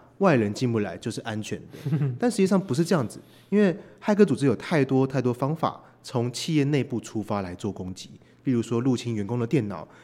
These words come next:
Speaker 1: 再从员工的电脑出发去得到企业内部网络的一些资讯。因-，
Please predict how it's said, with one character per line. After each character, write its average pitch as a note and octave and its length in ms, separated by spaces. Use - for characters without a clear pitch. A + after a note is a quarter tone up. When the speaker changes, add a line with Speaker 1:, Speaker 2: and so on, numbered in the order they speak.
Speaker 1:
再 F3 100
从 D#3 80
员 B2+ 140
工 C#3 100
的 C#3 80
电 C#3 220
脑 G2+ 180
出 C#3 200
发 C3+ 260
去 C3+ 160
得 G2+ 180
到 G#2 220
企 - 180
业 C#3 120
内 D#3 220
部 G#2+ 300
网 F#2 160
络 A2+ 140
的 G2 80
一 - 20
些 G2 160
资 G2+ 240
讯。 G2 220
因-， B3+ 260